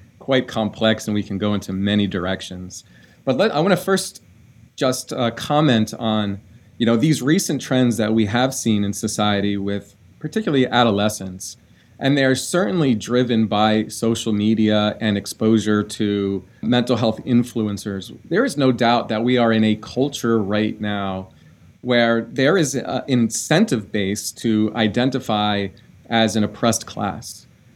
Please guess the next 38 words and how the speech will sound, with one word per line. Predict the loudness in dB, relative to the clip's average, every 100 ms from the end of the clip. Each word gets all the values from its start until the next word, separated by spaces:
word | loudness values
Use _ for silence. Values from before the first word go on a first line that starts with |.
| -14
And | -4 0 4
we | 4
can | 4 2 2 -2 -12 -20 -20 -6
talk | 0 0 0
about, | 4 6 6 4 -2 -8
uh, | -2
you | 0
know, | 0
what | 2 4 4
is | 2
the | 0 -2
general | -2 0 2 0
purpose | 0 0 0 0 -4
of | -2
that. | 0 -2 -4 -8
Um, | -4 -4
for | -2 0
me, | 4 4
you | 2 2
know, | 2
there's, | 2 2 -2
there's | -6 -6
political | -6 -2 0 0 -2 0 0 -4 -12 _ _ -2
ideology | 0 2 4 4 4 2 0 0 2
and, | 0 -2
and, | -4 -4 -6
and | -6 0
quest | 0 0
for | -2 -6
power, | -2 0 2 2 2
and | 2
then | 0 -2 -2
we | 0
get | 0 0 -2
caught | 0 2
up | 2 2
in | 0
that | 0 -2